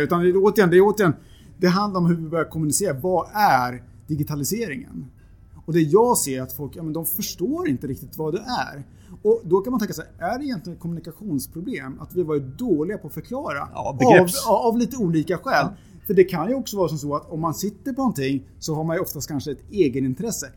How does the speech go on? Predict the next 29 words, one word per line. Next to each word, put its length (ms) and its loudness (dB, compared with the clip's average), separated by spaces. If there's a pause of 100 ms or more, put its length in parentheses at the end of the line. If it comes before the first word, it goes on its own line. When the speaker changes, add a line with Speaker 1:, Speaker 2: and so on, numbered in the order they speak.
(160)
Speaker 1:
Jag 80 -10
gör 340 -2
det 60 2
lite 200 -4
komplicerat 680 -4
så 100 -6
verkar 240 -6
jag 120 -4
lite 160 -8
smartare. 840 -6 (340)
Eh, 200 -2 (680)
istället 480 0
för 80 -2
att, 120 -6
liksom, 220 -4
förklara 540 -8
det 80 -14
enkelt. 500 -8
Och 60 -4
jag 140 2
brukar 220 -6
säga 140 -8
som 140 -10
så 140 -10
att 60 -12
man 220 -8
verkligen 480 -6
förstår 280 -14
någonting. 520 -10